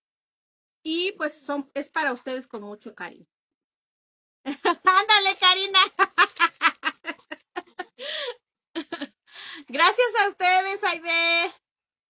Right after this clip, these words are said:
No, Virginia, sí, sí los cuida muy bien. Sí cuida muy bien. Listo.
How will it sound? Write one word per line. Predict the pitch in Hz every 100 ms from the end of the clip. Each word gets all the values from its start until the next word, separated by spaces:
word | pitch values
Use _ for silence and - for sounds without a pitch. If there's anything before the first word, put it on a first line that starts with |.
| _ _ _ _ _ _ _ _ _ _ _ _ _ _ _ _ _ -
No, | 392 453 415 339
Virginia, | 311 339 330 302 311 311 302
sí, | 330 427 381
sí | - 415
los | 440 -
cuida | 370 320 311
muy | 277 277
bien. | 240 185 170 _ _ _ _ _
Sí | - -
cuida | 320 311
muy | 285 247
bien. | 233 208 190 _ _ _ _ _ _ _ _ _
Listo. | 240 285 294 -